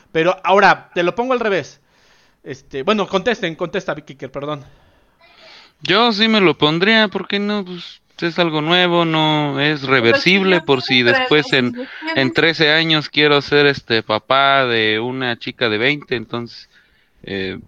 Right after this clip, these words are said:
Speaker 2: no, por mí no, no hay ningún detalle. Yo sí me la pondría, de hecho, hay menos efectos secundarios que si las mujeres les quitan su matriz o les hacen,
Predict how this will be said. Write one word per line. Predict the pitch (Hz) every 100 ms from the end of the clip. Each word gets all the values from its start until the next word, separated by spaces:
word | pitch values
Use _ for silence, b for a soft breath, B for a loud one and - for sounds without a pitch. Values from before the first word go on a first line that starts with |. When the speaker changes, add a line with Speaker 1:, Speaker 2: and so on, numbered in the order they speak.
| _ _ _ _ _ _ _ _ _ _ -
Speaker 2:
no, | 117 123
por | 120 120
mí | 123
no, | 127 127 127 123
no | 123
hay | 123
ningún | 117 113 113
detalle. | 113 - - - _ _ _ _ -
Yo | 127
sí | 131
me | 123
la | 110
pondría, | 101 101 131 156 156
de | 127 123
hecho, | 120 143 123 107 107 101 B B B B
hay | - 139 151
menos | 151 151 151 139
efectos | 127 151 - 131
secundarios | 127 123 135 147 147 -
que | 120 110 107 110 107 107
si | -
las | 107 107 104
mujeres | 110 104 131 127 117
les | 110
quitan | - 123 120 110
su | 101
matriz | 101 - 151 156 143
o | - 143 160 156 151 143
les | 120 113 -
hacen, | 117 -